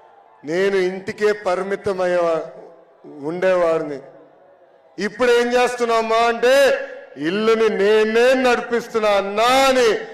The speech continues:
ఆమె నాకు స్వయంగా చెప్పింది. ఇంకా రాప్తాడు నియోజకవర్గంలో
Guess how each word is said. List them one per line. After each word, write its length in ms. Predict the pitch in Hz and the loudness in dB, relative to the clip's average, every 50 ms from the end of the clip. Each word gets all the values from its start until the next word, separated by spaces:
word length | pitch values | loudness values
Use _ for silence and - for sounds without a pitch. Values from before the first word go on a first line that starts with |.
| - - - 156 | -18 -10 -4 -2
ఆమె 340 | 165 170 180 180 180 170 170 | 0 0 0 0 0 0 0
నాకు 280 | 170 170 170 170 165 | 0 -2 -2 -2 -6
స్వయంగా 460 | - - 151 151 170 180 185 180 185 | -6 -4 -4 -2 0 0 0 0 0
చెప్పింది. 480 | 185 180 170 165 165 - 175 160 147 139 - - - - - - - - - _ _ _ _ _ _ _ _ _ _ - | 0 -2 -2 -4 -4 -4 -4 -4 -4 -8 -12 -16 -20 -20 -20 -20 -20 -20 -20 _ _ _ _ _ _ _ _ _ _ -10
ఇంకా 200 | 156 165 170 190 | -6 -2 0 0
రాప్తాడు 680 | 180 170 170 175 202 226 220 220 - 220 214 220 214 214 | 2 2 2 2 2 2 0 0 2 2 4 4 2 2
నియోజకవర్గంలో 1040 | 208 208 214 226 226 226 - - 220 214 214 214 220 220 220 220 208 185 - - | 2 2 2 2 2 2 0 0 2 2 2 2 2 2 2 2 0 0 -2 -6